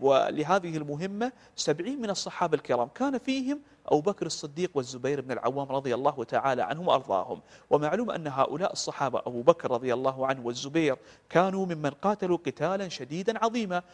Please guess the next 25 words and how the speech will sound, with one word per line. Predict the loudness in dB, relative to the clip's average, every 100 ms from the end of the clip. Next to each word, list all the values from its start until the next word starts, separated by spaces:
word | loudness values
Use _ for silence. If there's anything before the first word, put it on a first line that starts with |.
| -2 4
فبعضهم | 6 6 4 -2
قد | 0 0
يكون | 0 -4
أصيب | -4 -2 0 -2 -4 0
وجرح، | 2 2 2 2 0 -14 _ 2
ومع | 4 2 0 -2 -2
هذا | -2
استجابوا | -4 -6 -4 0 0 -2 -4
لله | -2 0 -2 -4
سبحانه | -10 -4 -4 -2
وتعالى | -2 2 4 4 2 -4 -8 -2 2
ولأمر | 4 2 -2 -4
النبي | -4 -4 -4
صلى | -6 -4 -2
الله | 0 0 2
عليه | 0 0
وسلم، | -2 -4 -2 -2 -6 _ 2
وخرجوا | 4 4 2 2 2 -2
في | -4 -4 -2
هذا | 0 2
الوقت | 2 0 4
العصيب. | 4 4 0 -6 -10 -20 -2 2
الإنسان | 2 0 -4
إذا | -2 -2
كان | -2 -2 -4